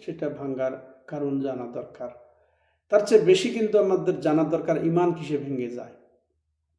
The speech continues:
ইনশাআল্লাহ কোনো একদিন আপনাদের সামনে ইমান ভঙ্গের কারণ বা মানুষের ইসলাম কখন নষ্ট হয়ে যায়, ইসলাম থেকে মানুষ বের হয়ে যায়, সেটা আমাদের এর চেয়ে বেশি গুরুত্ব দিয়ে জানা উচিত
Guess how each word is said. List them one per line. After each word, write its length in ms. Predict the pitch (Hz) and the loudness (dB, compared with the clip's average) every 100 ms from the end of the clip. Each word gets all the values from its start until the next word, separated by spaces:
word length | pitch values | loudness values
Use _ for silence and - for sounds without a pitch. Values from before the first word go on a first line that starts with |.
| _ | _
ইনশাআল্লাহ 540 | 214 175 - 196 151 170 - | -2 0 4 4 4 2 -2
কোনো 160 | 170 156 | -2 0
একদিন 440 | 143 131 143 139 | 0 -2 -2 -2
আপনাদের 360 | 139 143 135 135 | -2 -4 -4 -6
সামনে 380 | - 135 127 139 | -8 -8 -6 -4
ইমান 320 | 156 151 147 | 0 0 0
ভঙ্গের 460 | 139 139 135 135 - | -2 -4 -4 -4 -6
কারণ 360 | 131 127 131 - - _ _ _ _ _ - | -6 -6 -8 -14 -20 _ _ _ _ _ -6
বা 100 | 156 | -4
মানুষের 640 | 156 160 - - - 160 | 0 -2 -2 -10 -6 -2
ইসলাম 600 | 147 - 160 151 143 143 - - 165 | -2 -4 -4 -2 0 -2 -8 -14 -10
কখন 260 | - 147 147 | -6 -2 0
নষ্ট 220 | 143 - | -2 -2
হয়ে 100 | 143 | -2
যায়, 280 | 139 131 131 | 0 -4 -6
ইসলাম 400 | - - 139 135 | -8 -6 -4 -4
থেকে 180 | 139 143 | -4 -6
মানুষ 220 | 127 131 135 | -6 -6 -4
বের 180 | 139 | -4
হয়ে 160 | 135 123 | -4 -6
যায়, 160 | 127 120 | -6 -6
সেটা 420 | 139 127 127 - | -8 -6 -6 -4
আমাদের 320 | 135 131 143 135 - | -6 -6 -6 -4 2
এর 220 | 214 214 | 2 2
চেয়ে 160 | 175 | -4
বেশি 360 | 135 143 - 139 | -2 -4 -4 -8
গুরুত্ব 540 | 139 139 - - 131 139 | -8 -8 -8 -8 -6 -6
দিয়ে 200 | 135 127 | -6 -6
জানা 240 | 127 123 | -6 -8
উচিত 280 | 107 - | -10 -14